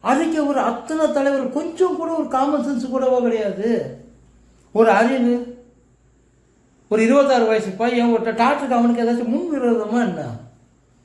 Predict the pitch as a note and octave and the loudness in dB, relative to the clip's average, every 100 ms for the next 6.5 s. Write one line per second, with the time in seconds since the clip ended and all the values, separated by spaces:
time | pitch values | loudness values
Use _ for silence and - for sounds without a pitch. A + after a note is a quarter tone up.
0 | _ _ _ _ _ A3 A3 A3+ A#3 A#3+ | _ _ _ _ _ 2 4 4 4 4
1 | B3+ C4 B3 A#3+ G#3+ A3+ A#3 A#3 A#3+ G3+ | 4 0 -4 -4 -4 -2 -2 0 0 0
2 | G3 G#3 A#3+ A#3+ G3+ G#3 G3 F3+ F#3+ F#3+ | 0 0 2 0 0 -2 -2 0 0 0
3 | F3 E3+ D3+ D3 C3+ B2 A2+ A#2 - - | -4 -6 -6 -6 -6 -8 -10 -14 -18 -20
4 | _ _ _ _ _ _ _ _ _ - | _ _ _ _ _ _ _ _ _ 4
5 | B3 A#3 A#3+ A#3+ A#3+ C4+ C4+ B3+ A#3 A#3 | 6 8 6 4 0 -2 0 0 0 0
6 | A#3+ A#3 A#3 A#3 A#3+ | -4 -6 -8 -4 0